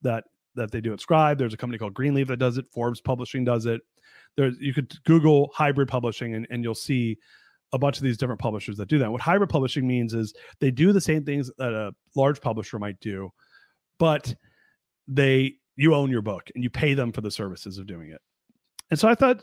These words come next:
it's, uh, so for me, that made sense. Let's do hybrid publishing. Um, so look, the, the, I could do a whole episode on why, why to go through a traditional publisher versus a hybrid publisher. And that's not the reason for, for this.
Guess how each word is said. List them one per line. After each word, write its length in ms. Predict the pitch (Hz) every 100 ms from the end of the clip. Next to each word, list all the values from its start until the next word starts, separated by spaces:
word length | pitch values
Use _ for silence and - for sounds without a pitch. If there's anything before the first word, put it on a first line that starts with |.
| -
it's, 160 | 202
uh, 140 | 202 160
so 180 | - 180
for 160 | 196
me, 240 | 196 233 220
that 220 | 175 143
made 180 | 143 -
sense. 340 | 101 85 - -
Let's 200 | 147 -
do 100 | 156
hybrid 300 | 123 117 104
publishing. 420 | 104 90 - - _ _ _ _ _ _ _ _ -
Um, 360 | 156 151 135 - _ _ _ -
so 260 | 170 190 202
look, 260 | 190 165 180
the, 160 | 180
the, 160 | 160 - -
I 100 | 185
could 100 | 190
do 120 | 175
a 20 |
whole 160 | 147 160
episode 400 | 147 139 139 131
on 360 | 127 131 120 - _ _ _ _ _
why, 240 | 143 156 -
why 320 | 131 135 147
to 100 | 151
go 240 | 135 139 135
through 180 | 139 123
a 40 |
traditional 420 | - 123 123 117
publisher 440 | 113 113 117 131 110
versus 340 | 107 - 107
a 260 | 104 101 98
hybrid 300 | 131 123 113
publisher. 380 | 113 104 95 107
And 100 | 117
that's 160 | 123
not 120 | 120 110
the 80 |
reason 260 | 104 98 92
for, 180 | - 95
for 140 | -
this. 260 | 95 90